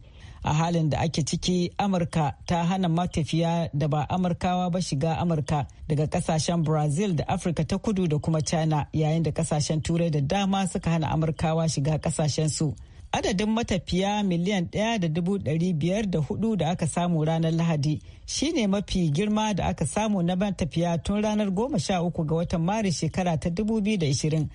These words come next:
kuma rana ta goma sha ɗaya jere da ake samun yawan matafiya da ya haura miliyan ɗaya a rana guda. Amurka ta ayyana annobar corona a matsayin wata matsala da ke buƙatar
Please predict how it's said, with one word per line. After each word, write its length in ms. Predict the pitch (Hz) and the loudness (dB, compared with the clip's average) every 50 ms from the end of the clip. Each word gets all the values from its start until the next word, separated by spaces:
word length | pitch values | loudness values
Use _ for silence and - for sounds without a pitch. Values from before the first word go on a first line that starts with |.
| - - | -8 -6
kuma 360 | - - 185 190 185 175 175 175 | -2 0 2 2 2 2 2 2
rana 300 | 180 185 185 185 180 175 | 0 2 2 0 0 0
ta 100 | - 190 | 0 -2
goma 360 | 170 160 180 214 247 233 190 | 0 0 0 0 0 0 0
sha 200 | 143 - 185 170 | 0 0 0 -2
ɗaya 240 | 127 - 151 170 165 | 0 0 0 0 2
jere 400 | 139 156 151 147 143 156 156 - - - | 2 2 2 2 2 0 0 -2 -2 -4
da 120 | 139 - | -2 -2
ake 240 | 165 165 - 175 156 | -2 0 0 0 -2
samun 400 | - - 180 185 185 175 160 156 | 0 0 0 0 2 2 2 2
yawan 240 | 170 190 196 180 160 | 2 2 2 2 2
matafiya 540 | 165 175 175 - 151 - - 160 170 170 160 | 2 0 0 0 -2 0 0 0 2 2 2
da 80 | 147 156 | 2 0
ya 80 | 156 | 0
haura 280 | 147 175 214 214 190 170 | 0 0 0 0 2 2
miliyan 360 | 156 151 156 170 175 156 135 | 2 2 2 2 0 0 0
ɗaya 240 | - 160 202 220 208 - | 0 0 0 0 2 2
a 80 | 151 | 2
rana 320 | 151 151 151 156 156 156 156 | 2 2 2 2 2 2 2
guda. 320 | 135 151 139 139 151 147 139 - - - - - - 175 | 2 2 2 2 0 0 -2 -4 -10 -16 -20 -6 -4 -2
Amurka 480 | 185 180 170 165 160 - 165 147 - - - - | 0 2 2 0 0 0 -2 -2 -2 -6 -6 -4
ta 200 | 175 170 165 - | -2 -2 0 0
ayyana 520 | 175 196 190 185 170 165 160 156 147 - - | 0 0 0 2 2 2 2 2 2 0 0
annobar 400 | 147 156 151 151 151 156 175 185 - | 0 0 2 2 2 0 0 -2 -2
corona 500 | - 165 156 190 208 208 190 190 180 - | -2 0 0 0 0 2 2 2 0 0
a 60 | 127 151 | 0 0
matsayin 420 | 160 165 160 - - 175 175 170 | 0 0 0 0 -2 0 0 2
wata 220 | 175 175 - - | 0 0 0 0
matsala 480 | 180 175 170 - - 180 196 190 170 165 | 0 0 -2 -2 -2 -2 0 2 2 2
da 80 | 151 156 | 0 0
ke 160 | - - 156 | 0 0 0
buƙatar 540 | 143 135 - - - 170 196 180 - 175 131 | 0 0 -2 -2 0 0 0 0 0 -2 -2